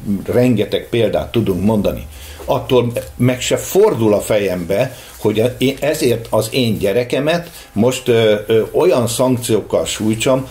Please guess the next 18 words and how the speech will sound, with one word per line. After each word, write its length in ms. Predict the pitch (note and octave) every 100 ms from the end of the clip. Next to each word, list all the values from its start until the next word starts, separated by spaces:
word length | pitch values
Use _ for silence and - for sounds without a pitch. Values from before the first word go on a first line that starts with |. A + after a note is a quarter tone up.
| -
ami 220 | - G#2+ -
akár 440 | D3+ - A2 G#2
maradandó 840 | A#2 A#2+ G#2+ G2 F#2+ F#2+ G2 E2 - -
elítélést 720 | C3+ A2 G2+ G#2 F#2 F#2 - - - -
vagy, 220 | G2 F#2+ - - A2
ö, 120 | G2+ F#2+
okoz 380 | B2 A2 A2+ G#2+
a 40 |
számára. 600 | - A2+ F2 E2 D#2+ F2 - -
Vagyis 340 | A#2 B2+ -
pontosan 520 | E3 F#3+ E3+ D3 C3+
inkább 380 | C3+ C3 B2+ A#2+
a 180 | B2+ - A#2
gyengeségeiben 1000 | F3 G3+ B2 A2+ B2+ A2+ A#2 A2+ A2+
megtalálom 640 | A#2+ E3 - A#2+ A2+ A2+ A2+
azokat 440 | E3+ F3 E3 -
a 80 | G2+
pontokat, 680 | - A2 A2 A#2+ A#2+ B2+ -